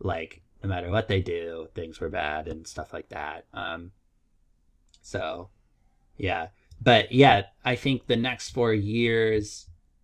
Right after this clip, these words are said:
um, like, we'll probably, are gonna be so, I feel like we'll be in such a different mental place, um, than we are now. So, like, I think it seems like things adjust a little bit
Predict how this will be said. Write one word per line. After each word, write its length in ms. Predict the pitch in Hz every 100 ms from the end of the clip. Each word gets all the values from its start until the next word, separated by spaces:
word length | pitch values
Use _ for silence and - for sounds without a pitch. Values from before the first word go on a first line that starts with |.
| _ _
um, 500 | 107 98 98 98 95 - _ _ _ _ _ _ _ _ _
like, 320 | 120 98 95 -
we'll 180 | 127 127
probably, 720 | - 117 117 107 110 104 95 - _ -
are 160 | 117 110
gonna 220 | 139 123
be 140 | 110
so, 300 | 104 107 101 95
I 100 | 110
feel 140 | 123
like 120 | 104
we'll 100 | 98
be 180 | 95 95
in 140 | 98
such 200 | 95 95
a 60 | 98
different 280 | 95 101 90
mental 280 | 92 92 92
place, 520 | 95 90 90 - - _ _ _ _ -
um, 500 | 90 87 85 87 104 _ _ _ _ _ _ _ _ _
than 200 | 104 95
we 120 | 92
are 160 | 90 90
now. 420 | 87 85 85 90 _ _ _ _
So, 240 | - 98
like, 340 | 90 87 87 - _ _ _ _
I 120 | - 98
think 500 | - 98 95 - _ _ _ _ _ _ -
it 160 | 104
seems 400 | - 131 120 104
like 300 | 123 113 107
things 320 | - 107 104
adjust 380 | 110 101 104 -
a 80 | 101
little 280 | 98 113 123
bit 200 | 120